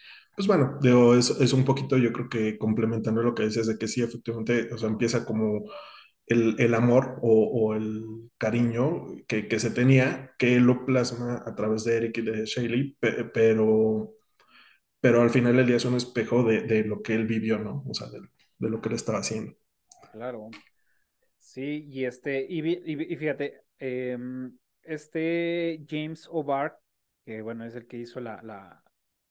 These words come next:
Speaker 2: el cómic, pues bueno, ya años después,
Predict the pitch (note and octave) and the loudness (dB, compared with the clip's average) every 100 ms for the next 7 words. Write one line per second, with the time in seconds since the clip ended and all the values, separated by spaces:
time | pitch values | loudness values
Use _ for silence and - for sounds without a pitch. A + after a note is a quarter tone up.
0 | _ _ - C3+ - F3 B2+ C3+ - _ | _ _ -10 -8 0 0 -2 -10 -16 _
1 | _ _ _ _ _ B2+ B2 A#2 C3+ D3 | _ _ _ _ _ -10 -8 -4 -4 -4
2 | E3+ E3+ F3 E3+ - F3 F3 - | -6 -6 -6 -6 -4 -4 -4 -14